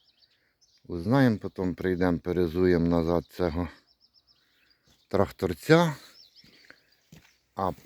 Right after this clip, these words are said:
потім, це такі плани. А потім прийдемо звідти і перезуємо ось цього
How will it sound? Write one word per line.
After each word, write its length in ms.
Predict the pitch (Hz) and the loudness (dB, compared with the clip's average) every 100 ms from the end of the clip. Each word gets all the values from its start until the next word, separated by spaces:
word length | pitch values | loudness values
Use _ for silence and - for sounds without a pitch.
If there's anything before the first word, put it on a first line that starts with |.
| - | -10
потім, 760 | 104 131 160 - 170 170 170 - - - - - - _ _ _ _ | 0 2 2 -2 -2 0 -2 -6 -16 -20 -20 -20 -20 _ _ _ _
це 120 | - 98 | -12 -8
такі 440 | 92 - _ 107 | -8 -10 _ -10
плани. 540 | - 107 98 82 76 78 - - - | -2 2 2 2 -4 -8 -16 -20 -10
А 120 | 95 | -8
потім 840 | 80 - 131 165 165 170 175 170 135 - | -8 -8 -2 0 -2 -4 -4 -4 -6 -8
прийдемо 640 | 120 110 98 87 117 104 | -2 0 -2 -2 0 0
звідти 800 | 87 95 123 165 - _ 185 175 139 - - _ _ _ _ _ _ _ _ - _ - _ _ | -2 -4 -2 -2 -4 _ -4 -4 -6 -14 -20 _ _ _ _ _ _ _ _ -20 _ -20 _ _
і 100 | 110 | -14
перезуємо 880 | - 127 117 120 104 131 160 160 156 - | -6 0 2 2 2 0 2 2 0 -4
ось 280 | - 127 - | -8 -8 -8
цього 480 | - 113 98 104 113 | -4 -2 0 0 -4